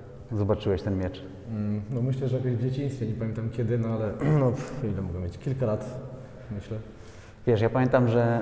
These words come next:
Speaker 1: moja mama kupiła kiedyś takie, e, kolorowe czasopismo, chyba jakąś przyjaciółkę, wiesz, czy Filipinkę.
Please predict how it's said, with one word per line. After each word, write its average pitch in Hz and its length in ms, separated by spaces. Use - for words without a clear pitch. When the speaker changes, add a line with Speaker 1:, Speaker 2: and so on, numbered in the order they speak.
Speaker 1:
moja 135 180
mama 123 400
kupiła 123 520
kiedyś 113 280
takie, 113 240
e, 107 1120
kolorowe 120 280
czasopismo, 107 480
chyba 98 200
jakąś 95 220
przyjaciółkę, 147 600
wiesz, 110 200
czy - 100
Filipinkę. 135 640